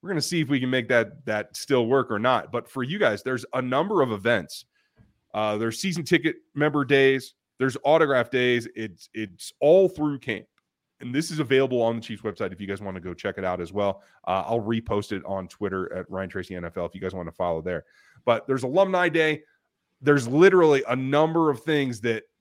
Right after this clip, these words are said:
I, I think they've added two more, like, exclusive type events for people to come to training camp and meet this team, see this team practice before they ever get on the field in the regular season.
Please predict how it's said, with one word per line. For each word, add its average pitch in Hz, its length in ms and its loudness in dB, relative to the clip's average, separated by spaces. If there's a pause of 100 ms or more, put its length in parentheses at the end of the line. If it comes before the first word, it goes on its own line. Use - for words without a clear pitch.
(120)
I, 127 200 -2
I 120 40 -6
think 180 160 -4
they've 143 140 0
added 127 200 0
two 196 220 -4
more, 139 340 2
like, 107 180 -2
exclusive 120 520 -12
type 127 240 -8
events 95 480 -8
for 110 360 -4 (200)
people 143 200 -12
to 156 60 -8
come 147 220 -8
to 175 60 -8
training 123 280 -12
camp 110 220 -14
and 92 80 -14
meet 123 200 -12
this 117 140 -14
team, 104 320 -16 (320)
see - 200 -8
this 147 160 -6
team 123 180 -8
practice 98 400 -6
before 101 320 -8
they 92 160 -4
ever 90 160 -8
get 90 180 -6
on 87 120 -6
the 82 60 -10
field 85 240 -8
in 80 40 -14
the 78 60 -14
regular - 280 -18
season. - 260 -20